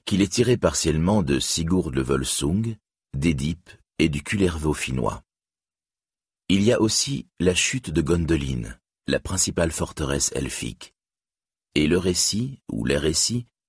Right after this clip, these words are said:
d'Earendil le Voyageur. Son importance réside dans le fait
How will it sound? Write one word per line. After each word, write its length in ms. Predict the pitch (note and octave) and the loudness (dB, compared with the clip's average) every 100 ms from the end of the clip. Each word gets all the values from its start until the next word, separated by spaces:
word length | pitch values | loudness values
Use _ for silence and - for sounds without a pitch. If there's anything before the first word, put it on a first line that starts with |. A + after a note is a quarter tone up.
| - | -2
d'Earendil 720 | F#2+ A2 G#2+ G2 E2+ F2 F2 | 2 2 2 0 2 0 0
le 140 | - D2 | 0 0
Voyageur. 800 | C2+ B1+ A#1 A1 G#1 G1+ G1+ _ _ _ _ _ _ _ _ _ _ _ _ | 0 0 -2 -4 -8 -10 -14 _ _ _ _ _ _ _ _ _ _ _ _
Son 160 | - G#2+ | 0 2
importance 540 | G#2+ A2 C#3+ C#3 - | 2 -2 0 0 0
réside 460 | E2+ F2 G#2 A#2+ D2+ | 0 0 0 0 0
dans 120 | C2+ | 0
le 100 | C#2 | -2
fait 320 | - B2 | 0 -2